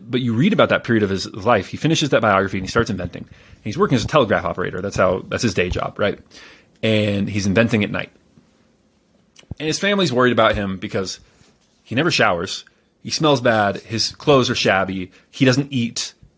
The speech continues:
Um, he, he's getting really gaunt. His, his skin is just hanging off his bones. And it's 'cause he gets home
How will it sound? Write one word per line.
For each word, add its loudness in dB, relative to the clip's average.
Um, 0
he, 0
he's -2
getting 2
really 4
gaunt. 0
His, -10
his -8
skin 0
is 2
just -4
hanging 0
off 0
his -4
bones. -6
And 2
it's 2
'cause 0
he -4
gets 0
home 0